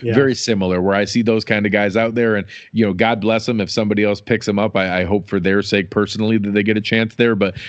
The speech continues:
Speaker 2: I just don't see a path there. Um, and sadly, he doesn't have any practice squad eligibility left, so,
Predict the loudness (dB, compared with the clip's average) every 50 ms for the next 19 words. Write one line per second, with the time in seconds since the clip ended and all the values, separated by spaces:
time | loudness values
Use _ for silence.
0 | -10 -2 0 0 0 0 0 0 0 0 0 0 0 0 0 2 0 0 0 0
1 | 0 0 0 2 2 2 0 -2 -4 -18 -20 -6 -2 0 0 2 0 0 -2 0
2 | 0 2 2 2 2 2 2 2 2 2 2 2 2 0 0 -4 -4 -2 0 0
3 | 0 2 0 0 0 0 0 -2 0 0 0 0 0 -4 -8 -2 0 0 2 2
4 | 0 0 0 -2 0 0 2 2 2 2 2 2 2 0 0 -2 0 0 0 0